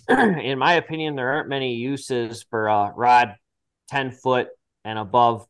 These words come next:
besides maybe bucktails. I mean, I have a ten-foot extra, extra heavy for big rubber, but you can't pop it like you can a shorter rod.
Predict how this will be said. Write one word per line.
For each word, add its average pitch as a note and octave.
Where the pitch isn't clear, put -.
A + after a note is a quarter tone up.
besides G#2
maybe G#2
bucktails. G#2+
I G#2
mean, G2+
I G#2
have B2
a A2
ten-foot A#2+
extra, A2+
extra A2+
heavy A2
for G2+
big A2+
rubber, A#2+
but A#2
you A#2+
can't C#3
pop D3+
it A#2+
like A#2
you A#2
can A#2
a G#2
shorter D3
rod. G2+